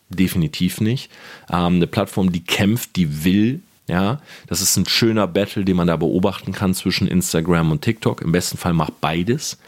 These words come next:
Aber wenn du mich jetzt fragst, „Torben, was ist deiner Meinung nach die, äh, godlike Combo? Ja, was ist die beste Combo, die ich fahren kann? Ich bin Neuling.“ Dann sage ich Instagram zuerst und dann YouTube. Einfach deshalb, weil Instagram ist sofort zu starten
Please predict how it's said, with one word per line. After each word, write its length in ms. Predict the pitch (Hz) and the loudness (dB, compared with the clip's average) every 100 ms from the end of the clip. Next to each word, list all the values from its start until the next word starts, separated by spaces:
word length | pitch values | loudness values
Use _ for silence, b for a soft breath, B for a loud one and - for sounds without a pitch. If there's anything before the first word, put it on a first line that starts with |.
| B B B B | B B B B
Aber 200 | - 82 | -2 0
wenn 100 | 85 | 4
du 60 | 95 | 4
mich 180 | 120 147 | 4 2
jetzt 160 | 151 | -2
fragst, 400 | - 107 113 - | -2 -2 -2 -6
„Torben, 400 | - 104 107 120 - | -2 0 0 -4 -8
was 320 | - 101 - | -4 -2 -2
ist 200 | 113 - | -4 -2
deiner 240 | 92 104 95 | 0 2 2
Meinung 340 | 92 95 - | 4 2 0
nach 320 | 85 90 - b b b b _ | -2 -2 -6 b b b b _
die, 340 | 92 85 78 - | -8 -2 -2 -2
äh, 160 | 52 67 87 | -2 -2 0
godlike 680 | 98 107 98 98 95 - - | 0 2 0 0 -2 -8 -6
Combo? 560 | - 113 110 107 117 104 | 0 2 4 2 2 0
Ja, 180 | 85 | -2
was 160 | 92 92 | -2 -2
ist 160 | 98 - | -4 -4
die 60 | |
beste 420 | 90 101 104 - 95 | 0 0 0 -2 -2
Combo, 340 | - 92 87 | 2 2 2
die 80 | 85 | 0
ich 100 | - | -2
fahren 260 | 107 113 101 | -2 -2 -2
kann? 200 | 107 92 | 0 0
Ich 140 | - | -2
bin 180 | 82 85 | -2 2
Neuling.“ 480 | 101 120 117 117 - b b b b - | 4 4 4 0 -4 b b b b -6
Dann 160 | 80 | -2
sage 180 | 80 76 | 0 -2
ich 140 | 71 - | -4 -2
Instagram 580 | 139 - 117 110 104 104 | 0 0 0 2 0 -2
zuerst 600 | - 92 98 98 - - b b b b | -2 0 0 -2 -10 -16 b b b b
und 160 | 73 71 | -6 -2
dann 200 | 78 78 | -2 -2
YouTube. 400 | 71 - - - - _ _ _ _ _ _ _ _ - - | -4 -8 -14 -18 -20 _ _ _ _ _ _ _ _ -12 -2
Einfach 300 | 104 107 - | -2 -2 0
deshalb, 520 | 98 98 104 95 - | 0 2 0 0 0
weil 120 | 80 | -2
Instagram 580 | - 95 101 95 85 87 | 0 0 0 2 2 2
ist 180 | - - | -2 -4
sofort 640 | - 85 110 113 101 101 | -4 0 0 2 -2 -2
zu 80 | - | -6
starten 500 | - 90 85 80 | -2 -2 -2 -4